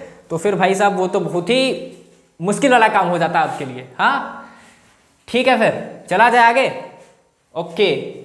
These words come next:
सभी लोग कह रहे हो next। Okay, then we are moving to next। Wow, this one is on your screen। देखिए, figure थोड़ा सा बड़ा लगेगा देखने में, लेकिन है बहुत ही simple सा question, क्योंकि आप लोग trick जान चुके हो।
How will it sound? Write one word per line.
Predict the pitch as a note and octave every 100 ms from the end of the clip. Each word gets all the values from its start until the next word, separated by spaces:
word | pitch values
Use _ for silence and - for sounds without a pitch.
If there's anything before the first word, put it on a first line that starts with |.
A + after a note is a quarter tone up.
| - - _ -
सभी | F3 G#3+
लोग | G#3+
कह | G#3+
रहे | G#3+
हो | G#3+
next। | G3 A#3 - - - - _
Okay, | E3 G#3+
then | F#3+ G#3
we | F3+
are | F#3+
moving | F3+ F3 F#3
to | F3+ E3+
next। | D3+ D3 - - - _ _ _ _ _ _ - - _ _ _ - _ _ _ _ - - -
Wow, | D3+ E3+ C3+ - - - -
this | D3 G#3 -
one | F3+ G3 F#3+
is | F#3 F3 -
on | F3 E3
your | D#3 D#3+
screen। | - - E3+ C#3 - - - - _ _ _ _ _ _ _ -
देखिए, | F#3 G#3+ A3
figure | G#3+ A#3+ A3+
थोड़ा | A#3+
सा | A#3+
बड़ा | F#3 A#3
लगेगा | A#3+ B3+ C4
देखने | A#3 G#3+ D#3+
में, | C3+
लेकिन | D#3 F3 F#3+
है | G#3+
बहुत | A#3 A#3+
ही | A#3
simple | A3+ G#3+ A#3+
सा | A#3
question, | A3+ A3+ B3+
क्योंकि | A3+ A#3
आप | A3+
लोग | A#3 -
trick | C4+ A#3+
जान | G#3+ G3+
चुके | G3+ E3
हो। | C#3 -